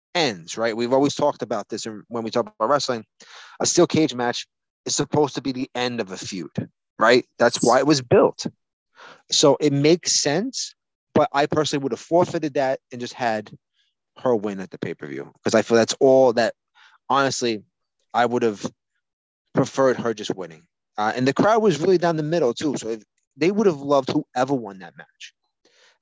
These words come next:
Adam Page, uh, has been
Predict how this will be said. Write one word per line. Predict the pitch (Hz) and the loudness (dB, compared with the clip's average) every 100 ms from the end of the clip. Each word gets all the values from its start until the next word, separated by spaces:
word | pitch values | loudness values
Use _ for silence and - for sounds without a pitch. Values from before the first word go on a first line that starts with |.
| _ | _
Adam | 131 170 208 180 | 0 4 4 2
Page, | 170 170 160 143 - _ _ _ _ _ _ _ _ _ _ _ _ | 0 -2 -2 -6 -14 _ _ _ _ _ _ _ _ _ _ _ _
uh, | 120 117 110 | 2 2 0
has | 123 120 | -2 -4
been | 120 120 | -4 -8